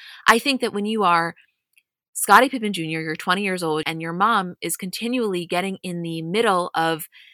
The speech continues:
these major drama stories with other N B A players that are around your age,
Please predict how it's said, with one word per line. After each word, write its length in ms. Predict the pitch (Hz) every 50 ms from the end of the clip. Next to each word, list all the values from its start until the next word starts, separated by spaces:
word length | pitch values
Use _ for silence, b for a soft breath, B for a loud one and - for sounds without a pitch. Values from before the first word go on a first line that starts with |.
| b b -
these 140 | 180 175
major 300 | 190 214 220 233 226 214
drama 320 | 185 190 196 190 208 214 202
stories 420 | - - - 170 170 170 170 175
with 160 | 175 170 - - -
other 380 | - 202 220 240 233 220 220 - -
N 180 | 190 196 196
B 160 | 180 196 180 185
A 40 |
players 320 | 185 - 190 175 180 180 175
that 100 | 175 170
are 120 | 165 165
around 360 | 165 175 180 185 214 220 202
your 160 | 190 170 170 - -
age, 380 | 196 233 208 170 165 165 -